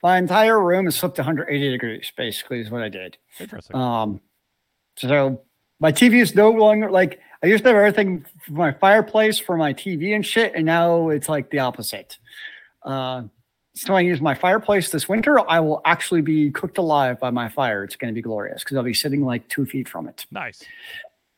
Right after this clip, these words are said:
Speaker 1: Um, but yeah, it's, I mean, so far, episode one seems like The Witcher.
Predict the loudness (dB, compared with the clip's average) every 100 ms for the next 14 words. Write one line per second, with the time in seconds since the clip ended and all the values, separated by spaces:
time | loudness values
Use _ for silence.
0 | _ 2 4 4 2 -2 _ _ _ _
1 | _ _ 6 8 6 4 0 2 -2 -4
2 | _ _ _ _ _ _ _ _ _ 2
3 | 4 4 2 -4 _ _ 0 4 6 8
4 | 8 8 4 2 2 2 2 2 0 -2
5 | -4 -6 -4 -2 -4 -4 _ -8 -4 -4
6 | -6 -8 -10 -12